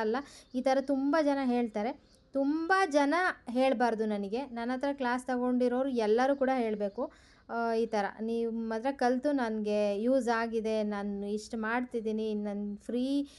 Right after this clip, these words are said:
ಆ, ನನಗೇನಿದೆ ಫ್ರೀ ಟೈಮು, ಆ ಟೈಮಲ್ಲಿ ನಾನು ಇಷ್ಟು ಅರ್ನ್ ಮಾಡ್ತಿದ್ದೀನಿ" ಅಂತ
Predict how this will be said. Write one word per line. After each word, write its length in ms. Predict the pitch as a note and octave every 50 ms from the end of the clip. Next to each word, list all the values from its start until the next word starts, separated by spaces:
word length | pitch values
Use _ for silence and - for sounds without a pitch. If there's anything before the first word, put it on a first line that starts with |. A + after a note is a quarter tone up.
| - - - - -
ಆ, 260 | A#3 A#3 A#3 A3+ A3+
ನನಗೇನಿದೆ 760 | A3 A3 A3 G#3+ G#3+ G#3+ G#3+ G#3+ A#3 B3 C4+ C#4 C4 B3+ B3+
ಫ್ರೀ 260 | B3 - B3 B3 B3
ಟೈಮು, 360 | B3 - A#3 A3 G#3+ G#3+ G#3+ G#3
ಆ 120 | G#3 G#3+
ಟೈಮಲ್ಲಿ 600 | G#3 - A3 G#3+ A3+ B3 B3 C#4 C4+ C4 C4 B3+
ನಾನು 220 | A#3+ A#3 A3 A3
ಇಷ್ಟು 240 | A3 G#3+ - - A3
ಅರ್ನ್ 180 | G#3+ G#3+ A#3 A#3+
ಮಾಡ್ತಿದ್ದೀನಿ" 480 | A#3+ A3+ A3 A3 A3+ G#3+ G#3 G#3 G3+
ಅಂತ 180 | G3+ G3 G3 G3+